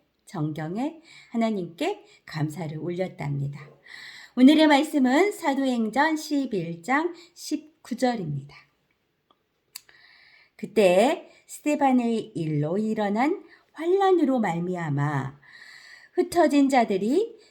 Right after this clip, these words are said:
베니게와 구브로와 안디옥까지 이르러 유대인에게만 말씀을 전하는데. 아멘. 여기는 유대인에게만 말씀을 전했다고 되어 있는데 바로 뒷절인 이십 절에는,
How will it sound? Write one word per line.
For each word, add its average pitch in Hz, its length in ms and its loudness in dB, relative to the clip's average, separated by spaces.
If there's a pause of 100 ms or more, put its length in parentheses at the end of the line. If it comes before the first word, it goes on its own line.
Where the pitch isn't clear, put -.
베니게와 226 920 2
구브로와 220 760 0 (260)
안디옥까지 226 920 2
이르러 160 560 -6 (460)
유대인에게만 262 1200 2
말씀을 202 760 -4
전하는데. 147 1080 -6 (100)
아멘. 143 520 -4 (380)
여기는 214 360 -2
유대인에게만 196 800 -2
말씀을 156 360 -6
전했다고 151 580 -8
되어 156 220 -8
있는데 180 520 -6 (360)
바로 226 380 -6
뒷절인 165 680 -10
이십 180 380 -8
절에는, 170 600 -4